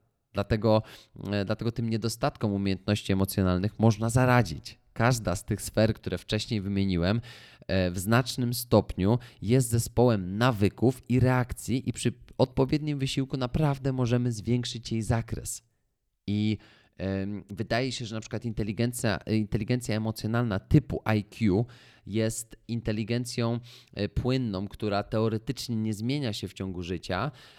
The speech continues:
ale, ale w jakim stopniu tam możemy nad nią popracować. Gdzie inteligencja emocjonalna, to tak jak powiedziałem przed chwilą, jest naprawdę serią jakiegoś rodzaju nawyków, e,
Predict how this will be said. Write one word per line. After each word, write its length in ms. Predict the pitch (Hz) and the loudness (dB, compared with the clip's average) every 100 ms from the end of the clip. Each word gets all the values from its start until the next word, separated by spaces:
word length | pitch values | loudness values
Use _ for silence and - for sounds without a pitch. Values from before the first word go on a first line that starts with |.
| - | -8
ale, 520 | 101 107 113 110 110 - | -2 0 0 0 -2 -4
ale 200 | 110 110 | -4 -2
w 40 | |
jakim 260 | 123 123 117 | -2 -4 -6
stopniu 360 | - 113 113 | -6 -8 -8
tam 160 | 107 110 | -6 -4
możemy 340 | 110 104 110 | -2 0 2
nad 200 | 107 104 | 2 2
nią 100 | 104 | 2
popracować. 680 | 101 107 107 - 90 78 - - | 0 2 2 4 4 4 -4 -16
Gdzie 360 | 87 95 127 123 | -12 -6 0 2
inteligencja 800 | 123 120 123 117 131 147 - 135 | 0 2 2 2 2 0 -2 -6
emocjonalna, 1200 | 120 123 120 120 - 113 131 165 135 95 92 123 - - _ _ - - | -2 0 0 0 -2 0 4 4 6 4 4 4 0 -20 _ _ -18 -4
to 80 | |
tak 140 | 113 131 | 0 2
jak 120 | 135 | 2
powiedziałem 400 | 135 127 135 135 | 2 2 0 -2
przed 200 | - 120 | -4 -8
chwilą, 400 | - 113 95 123 - - - - | -2 0 0 -2 -6 -20 -20 -2
jest 420 | 117 123 - - - | 0 0 -4 -14 -8
naprawdę 1040 | 110 117 - 135 147 151 98 87 101 135 - - | -4 2 2 4 0 0 -2 -2 0 -4 -8 -14
serią 640 | - - 151 147 107 98 | -6 2 6 6 4 2
jakiegoś 480 | 104 - 131 135 - | 0 0 0 0 0
rodzaju 420 | 117 107 117 120 | -2 2 2 2
nawyków, 1000 | 104 101 101 101 127 127 131 131 131 - - | 2 0 -2 2 2 4 4 4 4 -4 -2
e, 500 | 101 101 101 98 | 2 4 4 4